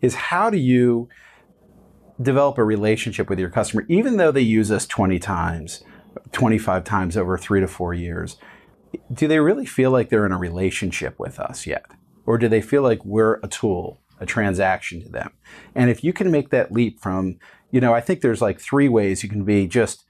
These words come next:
single, almost single or two transactions, which is no relationship at all, to what we are, which is high transactions to a relationship. And a relationship cre-, requires multiple products, almost daily interaction,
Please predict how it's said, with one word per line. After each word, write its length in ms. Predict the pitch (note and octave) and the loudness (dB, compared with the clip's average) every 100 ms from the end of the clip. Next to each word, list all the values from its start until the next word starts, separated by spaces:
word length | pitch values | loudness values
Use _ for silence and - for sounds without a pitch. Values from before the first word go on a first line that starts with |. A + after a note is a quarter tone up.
| _ | _
single, 440 | - - F#3 D#3 A2 | -8 -2 0 0 0
almost 360 | B2 B2+ A2 | 2 2 0
single 360 | - C#3 C3 C3 | 0 2 4 4
or 100 | G#2 | 2
two 260 | F#2 C3+ C3+ | -2 -2 -2
transactions, 800 | - G2 F#2 F#2 F#2 F2 A2 F#2+ | -2 -2 0 0 0 -2 -6 -8
which 180 | G2 A2+ | -8 -4
is 100 | G#2 | 0
no 140 | C3 | 2
relationship 800 | A#2+ G#2 G#2+ G2 G2+ E2+ F2+ - | 2 2 2 0 -4 -8 -8 -4
at 80 | F2 | 0
all, 400 | G2 E2 E2 - - - - - | 2 2 -2 -6 -20 -20 -20 -2
to 200 | C3 A#2+ | 2 2
what 240 | A2+ G#2 | 2 2
we 180 | B2 D3 | 2 2
are, 240 | G#2 G2+ | 2 -2
which 240 | G#2 G2+ - | -4 -4 -4
is 140 | F#2+ | -4
high 200 | - D3 | -2 -4
transactions 880 | - G#2 F2+ F#2 F2 F2 F#2+ F2+ F2 _ _ | -2 -2 0 0 0 -2 -6 -8 -10 _ _
to 160 | - B2+ | -4 0
a 80 | G2 | 0
relationship. 760 | F#2 F2 F2+ F#2 - - - - | 0 -2 -4 -4 -8 -10 -10 -8
And 80 | G#2+ | -2
a 40 | |
relationship 760 | A#2 B2+ D#3+ D#3+ D3+ - A#2+ - | 2 4 2 0 -4 -2 -2 -2
cre-, 280 | - A#2 - | -2 -2 -2
requires 600 | G#2+ G2+ A2+ G#2 G2+ - _ _ - | -4 -2 0 2 0 -2 _ _ -2
multiple 480 | G#2 A#2 C3 D3+ | 0 0 0 -4
products, 720 | B2+ A2+ G#2 G#2 G2 G2 - - _ - _ _ - | -2 0 2 2 0 -2 -6 -14 _ -20 _ _ 0
almost 340 | A2+ G#2 - | 0 0 -2
daily 420 | A2+ A2+ B2+ B2+ | 0 2 4 2
interaction, 920 | A#2 G#2+ G2 F#2 F2+ - G2 F2+ F2+ | 2 -2 -2 -2 -4 -6 -6 -6 -8